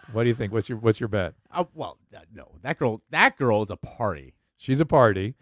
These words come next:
Speaker 1: but it, she said she doesn't do anal, though.
Speaker 2: Yeah. That, well, by the way, that's an old stereotype.
Speaker 1: That
Speaker 2: Jewish,
Speaker 1: anal, yeah.
Speaker 2: Jewish girls don't do anal?
Speaker 1: Yeah, yeah.
Speaker 2: Mm-hmm.
Speaker 1: Okay.
Speaker 2: You know my ex-girlfriend. I beg to differ.
Speaker 1: Well,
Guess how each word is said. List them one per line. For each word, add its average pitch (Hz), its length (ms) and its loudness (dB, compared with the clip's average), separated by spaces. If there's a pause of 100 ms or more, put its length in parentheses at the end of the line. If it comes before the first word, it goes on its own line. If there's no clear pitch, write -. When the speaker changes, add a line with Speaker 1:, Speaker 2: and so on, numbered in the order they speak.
(140)
Speaker 1:
but 139 100 -4
it, 143 80 -2
she 165 160 -2
said 190 220 2
she - 80 -6
doesn't 156 300 4
do 147 120 0
anal, 143 300 -4
though. - 220 -20 (100)
Speaker 2:
Yeah. 202 240 -8 (840)
That, 175 140 -4
well, 190 160 4
by 170 200 6
the 190 80 6
way, 175 120 6
that's 160 240 0
an 180 120 -4
old 147 580 4
stereotype. 165 640 -2 (800)
Speaker 1:
That 127 140 6
Speaker 2:
Jewish, 127 100 6
Speaker 1:
anal, 131 240 6
yeah. 95 240 0
Speaker 2:
Jewish 180 260 2
girls 170 240 2
don't 165 200 -2
do 143 80 -4
anal? 151 280 -2
Speaker 1:
Yeah, 185 120 -4
yeah. 175 180 -2
Speaker 2:
Mm-hmm. 175 300 -8 (680)
Speaker 1:
Okay. 104 160 -4 (220)
Speaker 2:
You 190 120 2
know 202 180 8
my 160 180 4
ex-girlfriend. 147 520 0
I 143 100 0
beg 143 180 -2
to 131 80 -4
differ. 117 360 -4 (260)
Speaker 1:
Well, 139 360 2